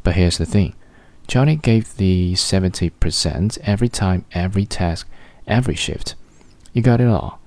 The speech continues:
I have supervised trainees in a similar position, some very athletic, one raced motorcycles. He was a child of the owner before we went corporate.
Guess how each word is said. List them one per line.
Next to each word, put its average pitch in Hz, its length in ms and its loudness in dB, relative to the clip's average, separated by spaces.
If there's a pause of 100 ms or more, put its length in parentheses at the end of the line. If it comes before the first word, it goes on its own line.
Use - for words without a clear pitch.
(380)
I 110 100 4
have 113 200 2
supervised 87 720 -2
trainees 92 600 2
in 90 200 0
a 87 160 -2
similar 87 340 2
position, 95 600 0 (340)
some 143 320 0
very 120 320 2
athletic, 90 680 -4 (500)
one 101 300 4
raced 95 360 2
motorcycles. 92 960 -2 (320)
He - 120 -2
was 139 240 0
a 123 120 4
child - 680 -2
of 95 220 -2
the - 160 -2 (100)
owner 113 360 4
before 98 480 2
we 98 120 2
went 95 440 0
corporate. - 720 -2